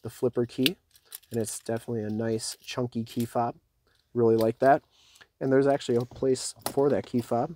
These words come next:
Sits nicely right there. Notice you get the gray,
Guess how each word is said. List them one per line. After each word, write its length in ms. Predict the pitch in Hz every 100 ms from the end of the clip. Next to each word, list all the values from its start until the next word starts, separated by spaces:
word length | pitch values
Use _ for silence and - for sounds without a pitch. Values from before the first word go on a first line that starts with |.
| _
Sits 440 | - - 110 - _ -
nicely 500 | 113 107 - 117 110
right 300 | 107 110 -
there. 280 | 131 175 - _ _ _ _ _ _ _ _ _ - -
Notice 320 | 143 151 -
you 80 | 143
get 240 | 143 131
the 300 | 139 135 135 - _ _ _ 120
gray, 540 | 117 120 139 151 175